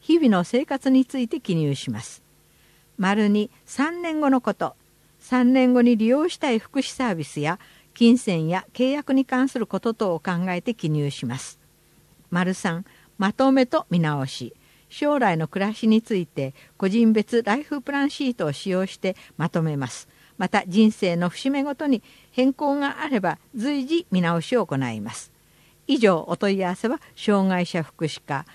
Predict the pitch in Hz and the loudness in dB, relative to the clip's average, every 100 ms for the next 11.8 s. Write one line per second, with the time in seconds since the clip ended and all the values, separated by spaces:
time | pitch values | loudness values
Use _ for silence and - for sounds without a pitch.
0 | - 247 254 233 156 156 165 - 160 - | -10 0 2 2 0 -2 -2 -2 -4 -2
1 | 190 254 208 151 139 175 - 151 - 269 | 0 2 2 0 -2 -4 -6 -8 -8 -4
2 | 339 320 330 294 214 151 147 147 143 135 | -4 -2 0 2 2 0 -2 -4 -4 -6
3 | 123 104 - _ _ _ _ _ _ _ | -6 -12 -16 _ _ _ _ _ _ _
4 | _ _ _ _ _ - 185 180 156 - | _ _ _ _ _ -6 -2 0 -2 -4
5 | _ _ _ - 247 262 262 262 247 254 | _ _ _ -2 2 4 4 4 2 0
6 | 220 226 - 277 349 285 226 233 349 311 | -2 -4 -2 -2 0 0 0 2 0 -2
7 | 254 285 254 247 240 220 208 202 - 120 | -4 2 2 4 4 4 4 2 -2 -8
8 | 107 _ _ _ _ _ _ _ _ _ | -10 _ _ _ _ _ _ _ _ _
9 | - - 269 269 262 262 247 - 240 - | -6 2 6 8 8 6 4 0 -2 -2
10 | 262 294 277 247 247 320 277 - 269 254 | -4 -2 -2 0 0 -2 -4 -2 4 4
11 | 262 233 233 233 147 139 131 165 | 4 4 4 2 -4 -4 -4 -4